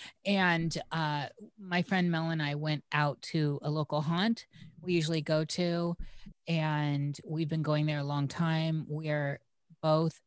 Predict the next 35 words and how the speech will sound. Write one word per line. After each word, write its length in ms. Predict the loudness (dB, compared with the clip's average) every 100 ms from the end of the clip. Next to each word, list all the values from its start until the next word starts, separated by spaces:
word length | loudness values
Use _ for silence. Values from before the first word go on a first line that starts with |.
| -4
ex-service, 600 | -4 -2 0 2 2 -2 -8 -10
you 220 | 2 4
know, 180 | 4 4
like, 200 | 4 4
I've, 180 | 4 4 2
I 80 | 0
tip 240 | 2 0 -2
well, 460 | -4 -2 -2 -6 -12 _ _ _ _ -6
and 480 | -4 -2 0 -2 -4 -4
Mel 300 | 0 2 2
does 240 | 2 0
too. 420 | -2 0 0 -2 -2
We, 140 | -6 0
you 120 | 2
know, 160 | 4
we're 160 | 6 4
people 320 | 4 2 2
you 160 | 2 0
want 340 | 0 0 -2 0
in 100 | 0
your 120 | 0
section 500 | 2 0 0 -2 0
because 320 | 0 -2 0
we 120 | 2
order 400 | 4 4 4 0 0
a 80 | -2
lot 400 | 0 0 0 -2 -4
and 200 | 0 0
we 120 | 0
tip 160 | 0 -2 -2
well, 320 | -6 -4 -8 0
and, 420 | 2 4 4 0 -4 -20 -20 _ _ -4
um, 160 | -4 2
we're 260 | 4 4 2 -12 -20 -10
jovial 680 | 2 4 6 6 6 4